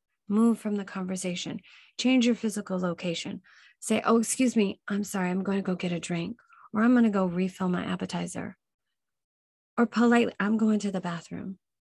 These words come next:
You don't have to stand there and take that in to you.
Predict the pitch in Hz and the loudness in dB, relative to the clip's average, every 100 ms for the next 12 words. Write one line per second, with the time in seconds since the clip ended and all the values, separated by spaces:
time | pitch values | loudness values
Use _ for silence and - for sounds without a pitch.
0 | _ 226 220 226 226 - - 214 214 - | _ -4 0 2 2 0 -2 0 0 -2
1 | - _ _ _ _ _ - 214 - - | -14 _ _ _ _ _ -12 -10 -6 0
2 | 214 226 190 170 160 185 _ _ _ _ | 2 4 2 0 -4 -8 _ _ _ _
3 | _ _ _ _ _ 202 190 - 233 254 | _ _ _ _ _ -2 -2 0 -2 -2
4 | - 175 214 - - _ _ _ _ _ | -8 -8 -10 -14 -20 _ _ _ _ _
5 | - 240 247 170 185 _ - 226 208 240 | 2 4 4 2 -4 _ -4 -2 2 2
6 | 240 - | 2 -2